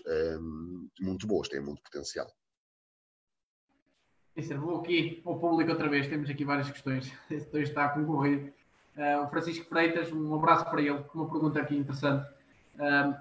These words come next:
Speaker 2: uma pergunta para o Mister, durante a sua carreira passou por clubes com contextos completamente diferentes, em que sentido é que isso afetou a sua metodologia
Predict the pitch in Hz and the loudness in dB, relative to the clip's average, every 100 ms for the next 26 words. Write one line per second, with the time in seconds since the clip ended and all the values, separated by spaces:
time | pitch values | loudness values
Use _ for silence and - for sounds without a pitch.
0 | - 190 196 196 185 180 170 180 190 196 | 2 4 6 6 4 8 8 8 6 2
1 | 160 185 196 190 202 185 180 180 185 180 | 4 6 6 4 6 6 6 6 8 8
2 | 180 165 170 165 165 170 175 - 175 160 | 4 2 2 2 -4 0 0 0 -2 0
3 | 160 165 165 165 156 165 165 160 160 151 | 0 4 4 4 0 0 2 2 2 0
4 | - 180 190 - - 175 170 - 175 175 | 2 2 2 -4 -2 0 0 0 0 0
5 | 190 175 180 - 175 175 - 170 165 175 | 2 2 2 -2 2 4 4 2 4 2
6 | 160 - 160 151 156 175 170 - | 0 -4 -2 -2 2 4 2 0